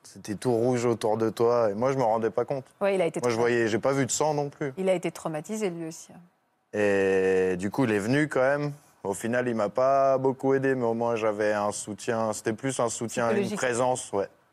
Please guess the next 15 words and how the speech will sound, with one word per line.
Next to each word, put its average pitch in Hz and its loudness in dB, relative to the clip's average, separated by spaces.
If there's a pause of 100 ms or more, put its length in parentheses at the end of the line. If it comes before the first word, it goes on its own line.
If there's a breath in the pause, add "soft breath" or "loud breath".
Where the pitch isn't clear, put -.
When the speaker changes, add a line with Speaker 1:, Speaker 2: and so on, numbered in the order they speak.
(760 soft breath)
Speaker 1:
qui 110 -6
m'a 107 0
aidé 107 0
à 98 2
mettre 101 -6
les 101 -2
derniers 104 -2
coups 110 -6
de 104 -2
rame 110 -2
pour 101 -2
rentrer. 120 0
Et 117 -2
puis, 95 -6
comme 98 -6